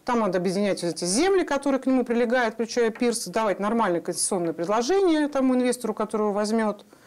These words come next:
И как бы с этим работать. То есть это большая работа, но это работа. А вот как бы восстановление Отроча и речной — это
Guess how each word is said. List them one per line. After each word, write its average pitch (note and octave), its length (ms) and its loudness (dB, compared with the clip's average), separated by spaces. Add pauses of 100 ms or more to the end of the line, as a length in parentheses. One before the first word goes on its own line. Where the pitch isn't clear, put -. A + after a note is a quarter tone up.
(540)
И F#4+ 120 2
как C4+ 180 0
бы A3 80 0
с - 80 -2
этим B3 240 0
работать. D#3+ 560 -4
То B3 80 2
есть B3 140 2
это F3+ 140 -2
большая F#3 360 0
работа, C#4+ 380 0
но G3 120 -2
это C4 140 -2
работа. D3+ 500 -4
А G3 100 0
вот A3+ 200 -2
как A3 220 -4
бы G3+ 100 -4
восстановление G3+ 480 -2
Отроча C#4 500 -2
и G3 300 -2
речной — G3+ 380 -4
это A#3 320 -4